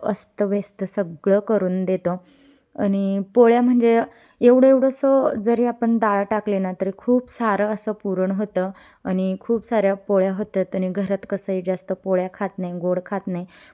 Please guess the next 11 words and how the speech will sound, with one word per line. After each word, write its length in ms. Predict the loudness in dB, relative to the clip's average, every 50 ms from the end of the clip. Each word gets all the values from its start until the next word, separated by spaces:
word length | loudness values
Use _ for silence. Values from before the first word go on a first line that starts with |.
| _ 0
म्हणजे 180 | 4 4 4
गोड 380 | 4 6 6 6 8 8 6 4 0 -2
खातात 300 | -4 -4 0 2 0 0 0 0
पण 120 | -2 -2 0
मग 100 | -2 -4 -4 _
पोळी 300 | 0 2 4 4 4 2
कोणाला 340 | 2 2 2 4 4 2 0 0
खास 300 | -2 -2 -2 -2 -4 -4
करून 280 | -2 0 0 0 0 -2
आवडत 380 | -2 -2 -2 0 0 -2 -2 -2
नाही 260 | -4 -2 -4 -6